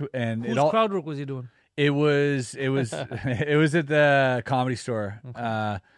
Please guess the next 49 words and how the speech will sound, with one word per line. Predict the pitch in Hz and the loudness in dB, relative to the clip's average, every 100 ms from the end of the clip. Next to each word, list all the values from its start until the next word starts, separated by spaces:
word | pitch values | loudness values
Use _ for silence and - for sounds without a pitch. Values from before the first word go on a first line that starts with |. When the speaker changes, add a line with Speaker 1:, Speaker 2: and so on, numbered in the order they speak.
| _ _ | _ _
Speaker 1:
and | 117 | -4
I | 120 | 0
saw | 180 170 | 2 4
him | |
there. | 165 170 | 4 4
No, | 160 180 | 4 4
but | 135 - | 2 -2
his, | 143 151 | 0 0
it | 156 139 | 2 0
was | 123 | 4
all | 135 151 | 2 2
calculated | - 123 135 127 113 107 | 0 -4 -4 -4 -2 -4
is | 104 | 0
why | 107 104 | 0 0
it | |
was | 101 92 | -2 -2
good. | 113 107 110 | -2 -2 -8
Speaker 2:
Hmm. | 131 120 101 _ - | -10 -10 -12 _ -2
Speaker 1:
Uh, | 120 | 0
because | 123 123 131 | 2 2 2
it | 139 | 2
wasn't | 135 139 | 2 0
just | 123 123 | -2 0
random | 123 127 117 | 0 0 0
crowd | 123 151 151 | 0 2 2
work. | 113 107 | 0 0
It | 117 | -2
was | 113 | -2
o-, | 120 147 | -2 -2
obviously | 127 131 120 117 | 0 0 0 0
race-based | 113 120 - 113 113 113 120 | 0 -2 -2 -2 0 -4 -4
and, | 110 | -2
like, | 107 - - | -2 -4 -8
uh, | 117 110 | -4 -2
but | 107 110 | -2 0
he | 110 | 2
had | 113 107 | 0 0
the | 110 104 98 - | 0 0 -2 -4
twenty-three | 127 113 - 185 | -4 -4 0 0
and | 135 | 2
me. | 101 | 0
He's | 95 | -2
like, | 98 | -6
"Has | 98 | -6
anyone | 117 135 131 120 | -4 -2 -2 0
done | 120 110 | -2 -2
twenty-three | 120 110 - 165 | -4 -4 0 0
and | |
me?" | 113 | 0